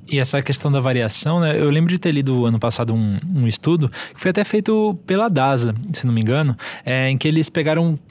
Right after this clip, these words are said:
é, mil e duzentas brasileiras com câncer de mama. E eles encontraram no, nesse genoma seis mutações que não tinham sido descritas. Então a gente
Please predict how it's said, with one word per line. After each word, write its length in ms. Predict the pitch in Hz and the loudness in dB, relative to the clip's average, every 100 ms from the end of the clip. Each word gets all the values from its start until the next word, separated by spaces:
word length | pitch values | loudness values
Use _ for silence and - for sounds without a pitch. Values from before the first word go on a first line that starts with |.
| - | -8
é, 220 | 160 143 | -2 2
mil 160 | 143 170 | 4 4
e 20 | |
duzentas 400 | 214 185 185 185 | 2 2 2 2
brasileiras 560 | 156 156 143 135 151 151 | 0 2 2 2 2 0
com 140 | 170 | -4
câncer 260 | 160 151 160 | -2 0 2
de 100 | 160 | 2
mama. 320 | 147 127 113 - - - - | 2 2 0 -4 -14 -16 -4
E 80 | 147 | 0
eles 200 | 165 185 | 2 2
encontraram 720 | 214 226 185 - 135 220 208 | 2 2 2 0 0 2 2
no, 300 | 139 131 123 | 4 4 2
nesse 280 | 123 120 - | 2 0 0
genoma 520 | 117 117 120 196 180 | 0 2 2 2 2
seis 400 | 131 - 196 240 | 0 0 0 2
mutações 480 | 233 202 170 - 180 | 2 2 0 0 0
que 80 | 190 | 2
não 100 | 180 | 0
tinham 180 | - 180 | 0 -2
sido 240 | - 185 | 0 0
descritas. 640 | 170 180 147 151 135 131 - - | 0 0 0 0 0 -6 -8 -6
Então 140 | - | 0
a 20 | |
gente 260 | 139 143 143 | 2 2 0